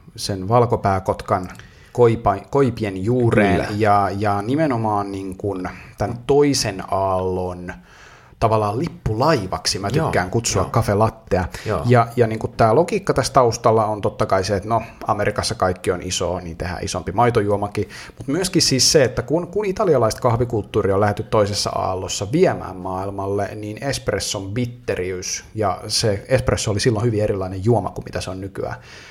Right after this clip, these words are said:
Speaker 1: niin, äh, niin se sellainen niin kuin pistävä maku ja palanut maku, niin se oli tosi iso ongelma.
Speaker 2: Joo.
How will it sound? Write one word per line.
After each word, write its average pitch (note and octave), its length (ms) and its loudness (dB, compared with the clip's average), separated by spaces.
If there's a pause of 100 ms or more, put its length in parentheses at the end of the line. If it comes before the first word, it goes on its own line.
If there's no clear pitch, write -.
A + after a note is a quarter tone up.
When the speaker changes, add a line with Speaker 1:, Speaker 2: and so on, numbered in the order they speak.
(240)
Speaker 1:
niin, G#2 380 -4
äh, G2+ 400 0
niin G#2 340 -10
se - 100 -2
sellainen G2+ 380 2
niin G2 120 -6
kuin G2+ 120 -6 (100)
pistävä A2+ 540 2
maku F#2+ 400 -4
ja F2+ 160 -2 (200)
palanut G#2 460 2
maku, F#2 200 -8
niin G2 100 -8
se - 100 -2
oli C#3+ 120 2
tosi D3+ 220 0
iso A#2 200 -4
ongelma. A#2 500 -4 (260)
Speaker 2:
Joo. C#3+ 260 -2